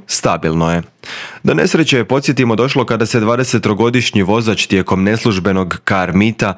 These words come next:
Mercedesom zaletio na troje gledatelja i automobil u kojemu su bile još dvije osobe.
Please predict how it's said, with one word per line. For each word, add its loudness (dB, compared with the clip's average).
Mercedesom 0
zaletio 0
na 0
troje -2
gledatelja 0
i 2
automobil 0
u 0
kojemu 0
su 0
bile 2
još 2
dvije 2
osobe. 0